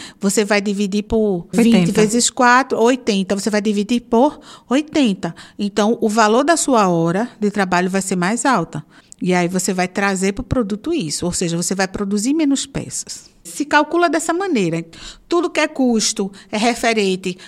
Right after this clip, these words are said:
Speaker 1: à matéria-prima que se usa diretamente com o produto, tudo que é despesa e está relacionado, é, o que você gasta muitas vezes são despesas que você tem, independente de ter o produto ou não.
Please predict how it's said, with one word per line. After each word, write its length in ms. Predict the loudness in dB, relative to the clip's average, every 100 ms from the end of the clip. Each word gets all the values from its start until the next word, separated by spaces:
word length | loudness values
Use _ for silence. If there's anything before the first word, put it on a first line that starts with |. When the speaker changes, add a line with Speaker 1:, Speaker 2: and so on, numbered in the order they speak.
| -4
Speaker 1:
à 120 | -2
matéria-prima 800 | 2 0 0 0 0 0 0 0
que 140 | -2
se 160 | -4 -2
usa 240 | 0 0
diretamente 600 | 0 2 2 2 0 0
com 140 | -2 -2
o 60 |
produto, 640 | 2 2 2 2 0 -2 -2
tudo 220 | 0 2
que 100 | 2
é 60 | 2
despesa 640 | 2 0 2 2 2 0 -4 -12 -6
e 100 | -2
está 240 | 0 2 2
relacionado, 880 | 4 2 0 -2 -2 -4 -4 -6 -10 -12 -10
é, 320 | -2 2 2 0
o 100 | -4
que 160 | -4 0
você 280 | 0 0
gasta 240 | 0 0 0
muitas 280 | 0 2 2
vezes 140 | 2
são 200 | 2 0
despesas 680 | 0 -2 0 0 0 -4 -6
que 300 | -4 -4 0
você 480 | 0 2 2 0
tem, 460 | 0 0 0 0 -2 -8 -6
independente 920 | 0 2 2 0 0 0 0 0 -2 -2
de 140 | -2
ter 140 | 2 0
o 60 |
produto 420 | 2 0 2 0 0
ou 80 | 0
não. 320 | 0 0 -4